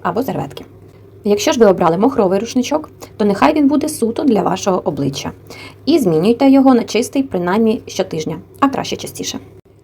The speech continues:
Протирай обличчя промокаючими рухами. Не три, а то дирка буде.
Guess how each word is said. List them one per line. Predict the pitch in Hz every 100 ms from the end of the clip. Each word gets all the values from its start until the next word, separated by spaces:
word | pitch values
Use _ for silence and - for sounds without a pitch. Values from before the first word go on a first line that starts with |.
| _ _
Протирай | 190 180 175 240 285
обличчя | 240 185 - 147 139
промокаючими | 165 165 160 180 233 233 226 208
рухами. | 165 165 165 - _
Не | 165 180 220 -
три, | 220 202 202 _
а | 180
то | 233
дирка | 185 - 156
буде. | 156